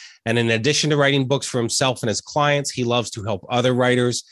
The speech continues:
He is the host of one of my favorite podcasts, the Daily Writer Podcast, which helps writers cultivate the habits for creative success. And he is the founder of the Daily Writer Membership Community. He lives just outside of Saint Louis with his wife and son, Ben.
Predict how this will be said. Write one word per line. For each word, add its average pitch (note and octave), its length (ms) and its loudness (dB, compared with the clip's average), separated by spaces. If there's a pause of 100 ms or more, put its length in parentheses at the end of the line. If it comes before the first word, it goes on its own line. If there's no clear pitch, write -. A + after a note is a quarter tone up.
(240)
He - 140 -2
is A#2 140 0
the A2+ 100 0
host E3 400 2
of A2+ 120 -4
one B2 160 2
of A#2+ 60 0
my A2+ 140 0
favorite F3+ 420 0
podcasts, B2+ 540 0
the A#2+ 80 -6
Daily A2+ 360 0
Writer C3+ 280 2
Podcast, C#3+ 640 -2
which - 180 -10
helps A#2 300 -6
writers B2 340 0
cultivate B2+ 640 -2 (480)
the A2+ 60 -2
habits A#2+ 340 0
for A#2 180 -4
creative A2 380 -2
success. D3 640 0 (320)
And A#2 120 -4
he B2 100 0
is A2 120 0
the A2+ 80 0
founder C3+ 500 0
of A2+ 220 -2
the G#2+ 80 -2
Daily A#2+ 560 0
Writer A2 340 2
Membership G#2 480 -2
Community. A#2+ 600 0 (340)
He B2 180 -2
lives C3+ 300 2
just - 240 0
outside A2+ 380 0
of G#2 80 -4
Saint A2 220 -2
Louis D#3 500 0
with A2 300 -2
his G#2+ 320 -4
wife A2+ 520 0
and A2 280 -4
son, B2+ 280 0
Ben. C#3+ 380 0